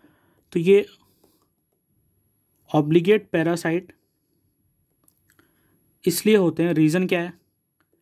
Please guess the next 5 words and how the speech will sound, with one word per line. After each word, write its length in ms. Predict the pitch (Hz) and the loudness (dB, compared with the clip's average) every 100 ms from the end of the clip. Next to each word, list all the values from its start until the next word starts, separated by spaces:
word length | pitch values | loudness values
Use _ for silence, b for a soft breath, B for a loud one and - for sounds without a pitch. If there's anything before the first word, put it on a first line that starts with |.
| _ _ _ _ _ _ - | _ _ _ _ _ _ 0
तो 120 | 165 | 2
रीज़न 360 | 151 180 214 196 | 2 0 -2 -2
है 200 | 160 156 _ _ _ _ _ _ _ | -4 -6 _ _ _ _ _ _ _
कि 280 | - 156 160 - _ _ _ _ _ _ - | -2 -2 -2 -8 _ _ _ _ _ _ -4
because 560 | 147 151 156 143 139 | -2 0 0 0 -4